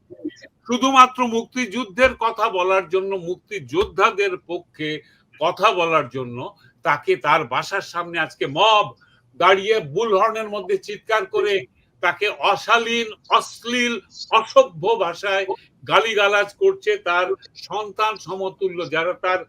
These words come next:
নাতি নাতনির বয়সী, এই ধরনের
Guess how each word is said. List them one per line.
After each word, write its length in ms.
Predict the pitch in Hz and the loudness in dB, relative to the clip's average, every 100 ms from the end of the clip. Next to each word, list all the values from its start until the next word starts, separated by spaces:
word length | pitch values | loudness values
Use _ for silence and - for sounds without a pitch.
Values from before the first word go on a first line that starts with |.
| _ _ 156 | _ _ 0
নাতি 360 | 185 220 226 | 2 2 0
নাতনির 520 | 220 202 196 202 190 156 | -2 -2 -2 -4 -4 0
বয়সী, 540 | 151 147 135 160 180 _ _ _ | 0 0 -4 -12 -14 _ _ _
এই 180 | 170 175 | -2 -2
ধরনের 680 | 160 180 180 185 180 175 | 0 -2 0 -4 -4 -6